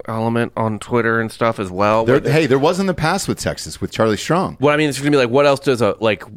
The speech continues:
Speaker 1: a black man have to do to get a job other than guide it through this year? But it's like, dude, the rest of his resume is ass.
Speaker 2: Yeah.
Speaker 1: So they're gonna give it to him.
Speaker 2: Yep.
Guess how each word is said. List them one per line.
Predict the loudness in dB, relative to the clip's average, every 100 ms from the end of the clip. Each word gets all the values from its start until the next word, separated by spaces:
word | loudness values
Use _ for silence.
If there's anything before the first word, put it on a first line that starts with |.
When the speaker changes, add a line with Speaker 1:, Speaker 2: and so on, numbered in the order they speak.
| _
Speaker 1:
a | -8
black | -2 0 0 -2
man | -2 0
have | -2 -4
to | -4
do | 0 0
to | 0
get | 0 -2
a | 0
job | 0 0 0
other | 2 0 0
than | -2 -4
guide | -4 -2 -2
it | -2
through | -4
this | -2
year? | 0
But | 0
it's | -2
like, | -4 0
dude, | -2 0
the | -2
rest | -2 -2
of | -8
his | -6
resume | -6 -4 -4
is | -6 -10
ass. | -8 -8 -8 -12 -8 -2
Speaker 2:
Yeah. | -2 -2 -20 _ _
Speaker 1:
So | 0 2 4 2 -2 -8 _ _
they're | -2
gonna | 0
give | 0
it | 0
to | 0
him. | 0 -2 _
Speaker 2:
Yep. | -4